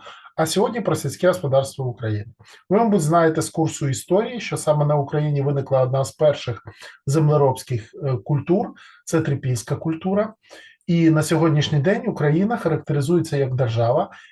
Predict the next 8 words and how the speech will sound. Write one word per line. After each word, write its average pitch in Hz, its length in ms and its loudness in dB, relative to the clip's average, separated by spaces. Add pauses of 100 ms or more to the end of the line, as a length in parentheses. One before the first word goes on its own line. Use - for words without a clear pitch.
(100)
яка 147 480 2 (260)
має 131 580 4
потужний 160 500 2
природно-ресурсний 139 1300 0
потенціал 160 560 -2
для 175 140 2
розвитку 180 460 -6
галузі 190 480 -4